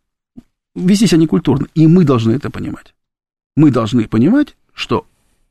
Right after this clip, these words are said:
у нас, э, великая нация, и, соответственно, таким образом себя вести.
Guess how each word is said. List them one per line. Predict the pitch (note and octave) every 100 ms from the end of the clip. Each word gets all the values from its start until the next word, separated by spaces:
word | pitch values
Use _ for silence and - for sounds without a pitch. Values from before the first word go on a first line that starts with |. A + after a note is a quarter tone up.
| -
у | D3
нас, | D3+ F#3+ C3+ - - _ _
э, | B2 A2+ A2+ G#2+ - _ _ _ _ _ _ -
великая | B2 F#3+ D#3 B2
нация, | A#2+ A#3 - A#2+
и, | G2+ C#3
соответственно, | C3 D#3+ E3+ - A2+
таким | C#3 - C3+
образом | E3 B2+ B2+
себя | - C3
вести. | C3 A#2+ - - A#2